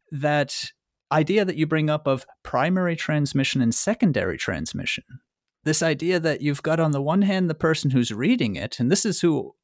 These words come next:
us writing studies people are always focused on, the reader,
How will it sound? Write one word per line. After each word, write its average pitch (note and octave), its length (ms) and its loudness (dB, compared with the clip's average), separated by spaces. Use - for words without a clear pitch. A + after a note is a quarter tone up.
us - 320 -2
writing B2 480 2
studies G#2+ 380 -4
people A2+ 260 -2
are G#2+ 140 0
always G#2+ 240 2
focused G#2+ 420 -2
on, G2+ 160 -2
the G2+ 80 -4
reader, A2 440 2